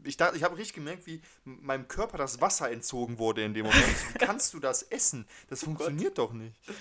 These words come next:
Speaker 1: Oder
Speaker 2: Ja,
Speaker 1: erst mal
Speaker 2: ganz
Speaker 1: drei Liter
Speaker 2: krank.
Speaker 1: Wasser hinterhergekippt. Na ja.
Speaker 2: Ja, so extreme Leute gibt's also bei Salz ganz häufig, ne? Ich weiß nicht,
Speaker 1: Mhm.
Speaker 2: äh, noch mal zu den Vorlieben.
Speaker 1: Salzmaus.
Speaker 2: Hast du
Speaker 1: Ja?
Speaker 2: Sachen, die du früher mochtest, die du jetzt nicht mehr magst? Also
Speaker 1: Boah,
Speaker 2: den
Speaker 1: ja.
Speaker 2: anderen
Speaker 1: Ja, ja.
Speaker 2: Weg?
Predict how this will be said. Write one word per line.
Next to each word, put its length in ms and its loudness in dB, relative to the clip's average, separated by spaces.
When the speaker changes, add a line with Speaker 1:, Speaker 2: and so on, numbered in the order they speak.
Speaker 1:
Oder 360 2
Speaker 2:
Ja, 120 4
Speaker 1:
erst 120 4
mal 60 2
Speaker 2:
ganz 140 6
Speaker 1:
drei 100 2
Liter 140 -4
Speaker 2:
krank. 160 6
Speaker 1:
Wasser 180 0
hinterhergekippt. 680 -6
Na 160 -10
ja. 160 -8
Speaker 2:
Ja, 140 4
so 240 8
extreme 580 2
Leute 300 8
gibt's 220 -10
also 260 2
bei 140 0
Salz 420 4
ganz 300 0
häufig, 440 0
ne? 180 -6
Ich 120 -8
weiß 200 -2
nicht, 120 -6
Speaker 1:
Mhm. 300 -6
Speaker 2:
äh, 400 4
noch 120 -8
mal 100 -4
zu 140 -6
den 160 0
Vorlieben. 400 4
Speaker 1:
Salzmaus. 420 -8
Speaker 2:
Hast 380 2
du 180 4
Speaker 1:
Ja? 140 -2
Speaker 2:
Sachen, 440 6
die 120 0
du 120 4
früher 440 4
mochtest, 480 0
die 100 -18
du 80 -2
jetzt 300 -6
nicht 160 -8
mehr 120 -2
magst? 280 4
Also 100 6
Speaker 1:
Boah, 160 10
Speaker 2:
den 100 4
Speaker 1:
ja. 80 2
Speaker 2:
anderen 360 10
Speaker 1:
Ja, 80 2
ja. 140 4
Speaker 2:
Weg? 220 -2